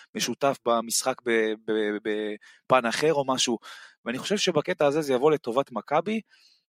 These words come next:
כי ברמה ההגנתית אפשר להסתדר יותר עם קבוצות שמתמקדות בהתקפת אחד על אחד, מאשר בקבוצות שיש להם את השיטה הקבוצתית הזאת, שהם חותכים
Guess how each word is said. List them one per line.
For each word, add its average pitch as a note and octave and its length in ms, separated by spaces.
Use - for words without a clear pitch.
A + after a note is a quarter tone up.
כי A#2 220
ברמה B2+ 480
ההגנתית D3 680
אפשר G#3 260
להסתדר E3 520
יותר D3+ 360
עם C3+ 120
קבוצות B2 440
שמתמקדות B2+ 920
בהתקפת A2 1500
אחד C3+ 200
על A#2+ 120
אחד, E3+ 300
מאשר A#2+ 280
בקבוצות C#3 520
שיש C3+ 280
להם C3 200
את B2 120
השיטה A#2 680
הקבוצתית B2 640
הזאת, C#3+ 320
שהם G2+ 960
חותכים B2 720